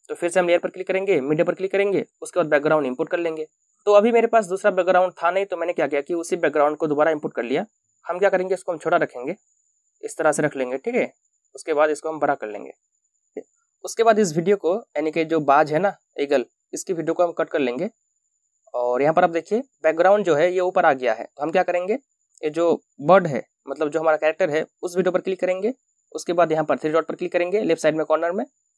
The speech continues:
उसके बाद bring to front पर क्लिक करेंगे, देखिए ऊपर आ गया। ठीक, अब हम क्या करेंगे, यहाँ पर नीचे आएंगे, उसके बाद क्रोमा की पर क्लिक करके बैकग्राउंड को रिमूव कर देंगे, एडजस्ट कर लेंगे, हो गया।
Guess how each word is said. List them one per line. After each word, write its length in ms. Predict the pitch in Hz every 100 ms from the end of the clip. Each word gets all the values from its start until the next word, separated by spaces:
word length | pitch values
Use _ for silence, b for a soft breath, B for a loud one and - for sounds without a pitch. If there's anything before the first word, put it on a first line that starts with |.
| _
उसके 200 | 165 - 226
बाद 240 | 175 208 - _ -
bring 280 | 143 170 214
to 120 | 214
front 200 | 202 180
पर 80 | 170
क्लिक 180 | 151 139
करेंगे, 260 | 113 107 - _ _ _ _ -
देखिए 180 | 135
ऊपर 160 | 135 160
आ 60 | 160
गया। 160 | 151 156 _ _ -
ठीक, 140 | 202 _ _ _ _ -
अब 100 | 180
हम 100 | 214
क्या 120 | 208
करेंगे, 280 | 196 202 214
यहाँ 140 | 185
पर 100 | 170
नीचे 220 | 165 160 175
आएंगे, 300 | 175 190 262 _ _ _ _ _ -
उसके 240 | 160 - 190
बाद 240 | 175 170
क्रोमा 280 | - 185 208
की 120 | 208
पर 120 | 202
क्लिक 200 | - 202
करके 280 | 196 151 151 196 _ -
बैकग्राउंड 380 | 156 170 175 190
को 100 | 190
रिमूव 200 | 175 175
कर 140 | 135
देंगे, 280 | 113 107 - _ _ _ _ _ _ _ _ _ _ _ _ -
एडजस्ट 240 | 143 156 160
कर 60 |
लेंगे, 280 | 160 156 165 _ _ _ _ _ _ _ _ _ _ _ _ _ _ _ _ _ _ _ _ _ _ _ _ _ _ _ _ _ 151
हो 100 | 151
गया। 180 | 180